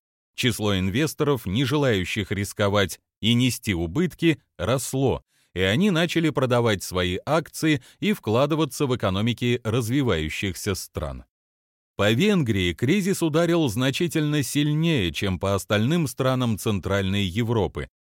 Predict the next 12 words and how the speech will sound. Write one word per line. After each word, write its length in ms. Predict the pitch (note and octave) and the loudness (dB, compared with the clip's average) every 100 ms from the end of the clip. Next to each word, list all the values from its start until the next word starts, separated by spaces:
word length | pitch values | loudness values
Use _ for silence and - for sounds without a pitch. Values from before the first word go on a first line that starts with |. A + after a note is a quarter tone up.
| - | -4
поскольку 480 | G#2+ - - - G#2+ | -4 0 0 0 0
большая 560 | B2 B2 F#2 G#2 G2 | 0 0 0 0 0
часть 340 | - G#2+ - G#2+ | 0 -2 -2 -2
огромного 600 | F#2+ G2+ A#2+ F#2+ F2 F2 | -2 0 0 0 0 -2
государственного 920 | G2 A#2 F#2+ F2+ - F#2 F2+ F2+ F#2 | -4 -2 0 0 -2 -4 -2 -2 -2
долга 380 | F2+ F#2 E2 E2+ | 0 -2 -2 -2
этой 320 | D#2+ D2 D#2 | -4 -4 -8
страны 520 | - D#2+ E2+ B2+ F3 - - - | -6 -4 -2 -2 -4 -6 -18 -4
находилась 600 | G#2 B2 B2 G#3+ G3+ - | 0 0 2 0 0 -2
в 80 | A2+ | -2
руках 380 | C3+ C3+ A#2 | 0 0 -2
иностранцев. 920 | A#2+ C3 C3 - A#2+ E2 C#2+ - C2+ | -2 -4 -4 -4 -2 -2 -6 -12 -14